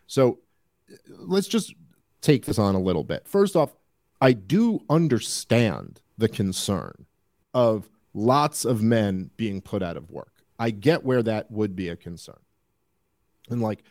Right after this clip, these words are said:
there's, uh, rapid change leads to, um, negative outcomes quite often. And this is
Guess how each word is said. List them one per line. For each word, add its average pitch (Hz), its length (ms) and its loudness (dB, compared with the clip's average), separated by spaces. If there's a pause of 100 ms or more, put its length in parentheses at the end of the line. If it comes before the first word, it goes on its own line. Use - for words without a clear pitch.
(140)
there's, 147 300 2 (420)
uh, 120 360 4 (720)
rapid 143 800 0
change 160 840 -6 (680)
leads 127 520 0
to, 120 520 0
um, 95 600 0
negative 107 420 -2
outcomes 85 760 -12
quite 104 300 -4
often. 65 460 -14 (420)
And 117 360 -2 (200)
this 117 160 -4
is 101 100 -18